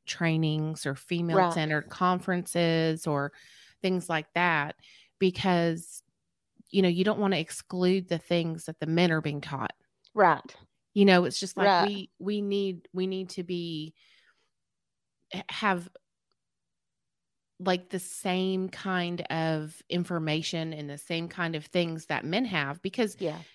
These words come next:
Speaker 1: the, the real-, we don't live in a, you know, not every part of our life is one hundred percent women.
Speaker 2: Yeah.
Speaker 1: You know, we, there are things that I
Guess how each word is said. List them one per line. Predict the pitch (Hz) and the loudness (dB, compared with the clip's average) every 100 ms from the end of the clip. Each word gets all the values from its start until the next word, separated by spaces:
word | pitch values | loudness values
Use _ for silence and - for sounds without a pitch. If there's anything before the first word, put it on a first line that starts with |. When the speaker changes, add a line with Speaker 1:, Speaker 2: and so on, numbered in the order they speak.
| _ | _
Speaker 1:
the, | 208 - | -14 -6
the | 220 | -2
real-, | 233 285 277 - | 0 0 0 -4
we | 196 208 254 | -4 0 2
don't | 311 226 | 2 2
live | 208 208 | 0 0
in | |
a, | 170 151 - _ - 180 | -4 -6 -12 _ -16 -8
you | 202 | -2
know, | 190 165 - - _ | 0 0 -6 -18 _
not | 175 190 - | -2 -2 0
every | 190 196 202 196 185 180 - - | -2 -2 -2 -2 -4 -8 -14 -8
part | 196 196 | -4 -2
of | 165 | 0
our | 151 | 0
life | 156 165 165 - | 0 0 -2 -4
is | 156 156 | -6 -4
one | 160 165 | -2 0
hundred | 175 170 | 0 -2
percent | 156 160 - | -6 -6 -2
women. | 160 131 - 170 _ _ | -2 -2 -6 -10 _ _
Speaker 2:
Yeah. | 185 165 147 165 | -2 -2 -2 -2
Speaker 1:
You | 196 | 2
know, | 170 135 139 | 2 0 -2
we, | - 175 | -4 -2
there | 180 180 | 0 2
are | - 175 | 4 2
things | 185 - 180 147 147 160 | 0 0 0 0 -6 -8
that | - 151 147 | -4 -2 0
I | - 156 | -2 -6